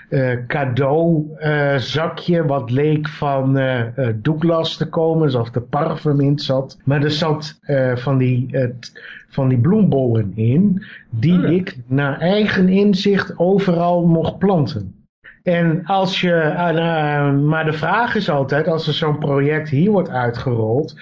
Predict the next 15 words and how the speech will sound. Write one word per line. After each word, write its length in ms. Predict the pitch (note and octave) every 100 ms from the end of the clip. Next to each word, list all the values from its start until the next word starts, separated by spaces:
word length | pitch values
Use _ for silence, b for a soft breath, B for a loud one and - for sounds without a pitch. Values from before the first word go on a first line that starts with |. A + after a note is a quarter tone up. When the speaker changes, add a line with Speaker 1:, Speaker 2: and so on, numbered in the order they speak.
| B B -
Speaker 1:
zijn 460 | B2 C#3+ F3 F#3
er 140 | E3 E3
ook 280 | D#3+ E3+
wel, 520 | D3 D3 C#3+ C#3 C3+ - -
eh, 300 | C#3+ B2+ A2+
bewoners 680 | B2 A#2+ B2+ C3+ E3+ G3 -
die 240 | A#2+ D#3+
zich 340 | F3+ - F3+ -
willen 580 | B2 D#3+ E3 D#3+ D#3+ F3
binden, 760 | E3 A#3 A#3 A3+ A3+ F#3 - _
eh, 580 | F3 D#3 C#3+ C#3 G#3+ G3 -
tot 240 | F#3+ F#3+
zo'n 300 | - F3 F3 F3
adoptieachtig 1200 | E3 A#2+ F3+ F#3+ - F3 E3 F3+ F3+ D#3 - D#3+
iets. 540 | G3+ F#3+ - - -